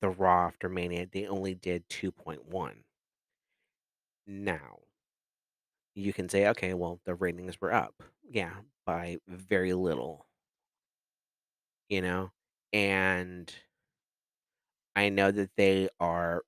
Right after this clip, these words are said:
very much into the, th-, the notion of You, uh, of YouTube and the YouTube highlights of certain stuff, and the fact that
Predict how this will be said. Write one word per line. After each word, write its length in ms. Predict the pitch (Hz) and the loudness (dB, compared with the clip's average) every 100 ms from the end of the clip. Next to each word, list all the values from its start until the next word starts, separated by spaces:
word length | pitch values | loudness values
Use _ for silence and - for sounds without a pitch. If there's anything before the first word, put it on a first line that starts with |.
| - | -12
very 380 | 92 95 92 92 | -2 0 2 0
much 520 | 90 90 - - - _ | 0 0 -2 -6 -8 _
into 760 | 101 92 90 - 95 90 87 90 90 95 | -10 -8 -8 -4 -2 -2 -2 -8 -10 -8
the, 480 | 92 90 87 85 - _ _ _ _ _ _ _ - | -6 -6 -6 -10 -16 _ _ _ _ _ _ _ -20
th-, 120 | 98 98 _ | -20 -20 _
the 240 | 104 98 | -2 -2
notion 800 | 87 92 95 95 95 - 90 87 - 95 | -2 0 2 2 4 2 0 -4 -8 -2
of 460 | 92 90 85 82 - - - 92 | 0 0 0 -4 -10 -20 -20 -8
You, 200 | 101 95 | -2 2
uh, 80 | 87 - | 0 0
of 460 | 90 87 85 80 - - - | -2 0 -2 -4 -16 -20 -4
YouTube 540 | 98 92 - 107 120 135 _ _ _ _ _ _ _ _ _ _ _ _ _ - | -2 -2 0 2 0 -4 _ _ _ _ _ _ _ _ _ _ _ _ _ -6
and 320 | 95 90 90 | -2 0 -2
the 120 | 90 90 | -6 -6
YouTube 500 | 95 98 - 98 78 | -2 -2 -2 -4 -4
highlights 640 | - 85 90 101 110 - | -4 -2 0 0 0 -2
of 100 | 95 | -8
certain 340 | - 101 98 | -4 -4 -4
stuff, 360 | - - 101 104 _ _ _ _ _ _ 113 | -8 -2 0 0 _ _ _ _ _ _ -2
and 160 | 113 | 0
the 80 | 104 | 0
fact 360 | - 117 131 - | 2 2 2 -2
that 260 | 90 113 | -2 -2